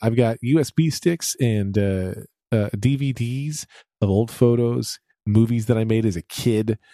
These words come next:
It's, uh, movie, uh, the one I'm sending in next is my, uh, my daughter's baby naming, which I haven't seen because it was shot on, I don't even know what. It was either V H S C or Hi-eight, and I don't have to know. I just gotta put the tape in the box, and <laughs> they take care of the rest.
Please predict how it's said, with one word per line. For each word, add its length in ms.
It's, 320
uh, 240
movie, 340
uh, 240
the 140
one 140
I'm 100
sending 240
in 100
next 220
is 100
my, 260
uh, 200
my 220
daughter's 520
baby 460
naming, 420
which 180
I 60
haven't 320
seen 400
because 240
it 60
was 140
shot 360
on, 180
I 140
don't 140
even 160
know 140
what. 140
It 40
was 100
either 160
V 280
H 140
S 140
C 360
or 140
Hi-eight, 460
and 80
I 40
don't 100
have 200
to 80
know. 60
I 60
just 120
gotta 140
put 140
the 60
tape 220
in 60
the 60
box, 360
and 120
<laughs> 40
they 120
take 180
care 160
of 60
the 80
rest. 280